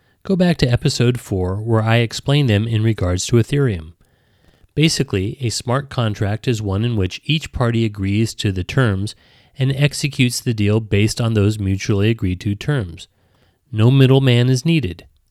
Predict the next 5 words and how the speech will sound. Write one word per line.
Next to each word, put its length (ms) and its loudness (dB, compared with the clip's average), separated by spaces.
DeFi 460 4
works 420 2
with 140 4
smart 340 -2
contracts. 640 -8